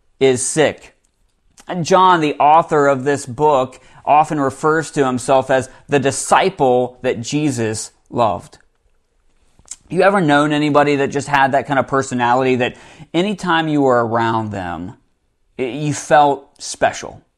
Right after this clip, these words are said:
It, you felt like that you were the only person that mattered. Uh, there are just certain people that have these big personalities and they just have this attractive personality, uh, that anytime you're around them, you feel like that you're the only person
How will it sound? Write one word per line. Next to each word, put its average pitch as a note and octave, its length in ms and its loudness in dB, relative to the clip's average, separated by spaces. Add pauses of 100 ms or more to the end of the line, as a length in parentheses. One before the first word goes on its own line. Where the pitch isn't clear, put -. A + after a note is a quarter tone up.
(220)
It, F3 180 -4
you F3+ 120 0
felt E3+ 340 2
like D3+ 180 2
that D3+ 100 -6
you D3+ 160 -2
were C#3+ 80 2
the C3 200 -4
only D3+ 360 -2
person A#2+ 640 -4 (240)
that B2 180 -2
mattered. G#2+ 480 -2 (240)
Uh, F3 180 2
there G#3+ 200 2
are G3+ 80 2
just F#3+ 220 -4
certain A3+ 320 -2
people F3+ 420 -2
that D#3 140 0
have D#3+ 260 0
these D3 200 -4
big F#3 400 -6
personalities D3+ 880 -2
and C3+ 160 -2
they C#3+ 160 0
just - 320 -14
have E3 180 -2
this D3 180 -6 (220)
attractive F3 840 -4
personality, D3 800 0 (380)
uh, F3+ 240 -4
that F3 200 2
anytime F#3+ 600 -6
you're C#3+ 260 0
around C#3 400 0
them, A#2 220 -2
you B2 100 -2
feel D3+ 240 -4
like C3 180 -4
that A2 140 -6
you're C3+ 220 -2
the B2 160 -4
only C#3+ 340 -2
person A#2 640 -8